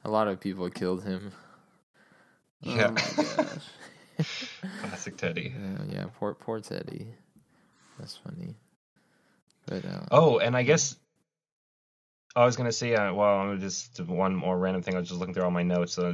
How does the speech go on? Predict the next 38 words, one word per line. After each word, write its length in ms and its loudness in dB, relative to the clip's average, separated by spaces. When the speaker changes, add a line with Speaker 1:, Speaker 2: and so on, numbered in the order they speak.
Speaker 2:
just 380 -4
another 320 2
crazy 320 0
thing. 160 -2
They 120 2
found 520 2
a 80 0
tiger 760 2
Speaker 1:
Yeah. 260 -4
Speaker 2:
that, 400 4
Speaker 3:
Mm. 100 4
Speaker 2:
um, 560 2
crossed 360 2
the 60 -6
borders 380 0
into 140 0
Westworld. 760 0
So 60 -8
that 120 4
was 100 2
kinda 220 -2
interesting 540 -2
to 60 -2
see, 440 -2
you 80 -6
know, 120 0
what 180 0
is 360 -6
a 100 4
hint 360 0
maybe 260 -2
of 100 -2
what 160 -2
this 180 -6
other 500 -4
park 360 2
could 240 -6
be 300 -2